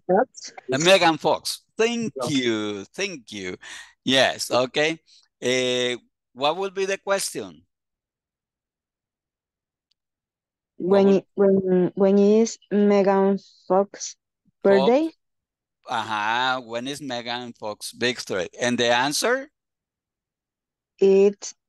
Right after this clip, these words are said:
Speaker 1: it's on May, uh,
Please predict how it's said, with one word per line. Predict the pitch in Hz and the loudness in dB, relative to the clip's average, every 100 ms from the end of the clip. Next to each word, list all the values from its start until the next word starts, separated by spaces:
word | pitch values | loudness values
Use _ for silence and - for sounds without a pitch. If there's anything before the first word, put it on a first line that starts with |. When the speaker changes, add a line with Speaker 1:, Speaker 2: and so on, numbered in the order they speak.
| _ _ _ - | _ _ _ 0
Speaker 1:
it's | 220 - - - _ - | 0 0 -12 -20 _ 0
on | 202 196 190 185 180 160 131 190 _ _ _ _ _ - | 4 4 4 4 2 2 -2 -4 _ _ _ _ _ -2
May, | 185 190 190 196 226 269 - _ _ _ _ _ _ _ _ _ _ _ _ _ - | 4 6 6 4 4 0 -6 _ _ _ _ _ _ _ _ _ _ _ _ _ 0
uh, | 196 196 185 175 165 | 4 6 4 4 2